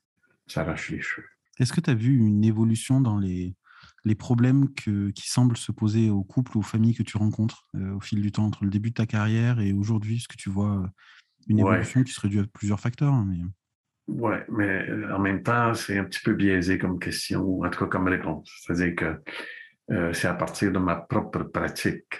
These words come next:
Speaker 1: Je peux, c'est difficile de généraliser, bien que j'ai des échanges avec des collègues où on retrouve des choses assez similaires. D'abord, ce qui est plus traité, euh, dans le réseau public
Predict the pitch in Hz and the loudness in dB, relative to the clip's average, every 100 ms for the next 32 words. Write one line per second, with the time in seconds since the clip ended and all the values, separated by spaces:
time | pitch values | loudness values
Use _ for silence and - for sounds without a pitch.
0 | - - - 95 - - - - 170 - | -14 -16 -8 -8 -8 -18 -10 -6 -6 -6
1 | - - 92 87 87 90 87 87 85 90 | -2 0 2 2 2 2 2 0 0 2
2 | 120 123 90 92 101 95 - 90 85 - | 2 0 -2 -2 0 -2 -2 -2 -4 -12
3 | - - 90 87 87 85 87 104 95 87 | -20 -8 -2 2 2 0 0 0 0 0
4 | 87 - 95 85 90 90 98 92 90 87 | -2 -2 -4 -2 -2 0 0 -2 -2 -4
5 | 87 87 98 - - - 92 87 95 90 | -6 -8 -14 -18 -16 -8 -6 -4 -2 0
6 | 87 82 - - - - - - 110 107 | -2 -4 -8 -8 -8 -14 -18 -12 -8 -6
7 | 104 92 82 92 87 87 101 120 110 - | -2 -2 -2 0 2 2 0 0 -2 -6
8 | - 101 123 123 107 - - 104 107 - | -4 0 4 4 0 -6 0 0 0 -2
9 | - 131 135 110 107 - 117 113 - _ | 0 0 2 0 0 -2 -4 -4 -8 _
10 | _ _ _ - 123 92 90 90 90 95 | _ _ _ -8 -4 -2 -2 0 2 2
11 | 92 92 90 87 98 98 - 90 95 156 | 2 2 0 0 0 0 0 0 2 2
12 | 160 | 0